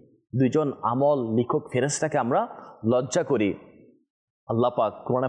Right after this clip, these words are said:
পাকের মধ্যে ইরশাদ করেছেন, যেমন পারা ছাব্বিশ, সূরা কাফ,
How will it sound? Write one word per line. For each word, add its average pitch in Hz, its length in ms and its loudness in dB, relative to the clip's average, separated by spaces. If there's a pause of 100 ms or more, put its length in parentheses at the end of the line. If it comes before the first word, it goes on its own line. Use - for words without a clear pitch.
পাকের 110 280 0
মধ্যে 101 280 0 (1000)
ইরশাদ 127 400 -2
করেছেন, 104 360 0 (360)
যেমন 110 480 0 (240)
পারা 107 320 2
ছাব্বিশ, 92 540 -2 (420)
সূরা 113 280 0
কাফ, 95 300 0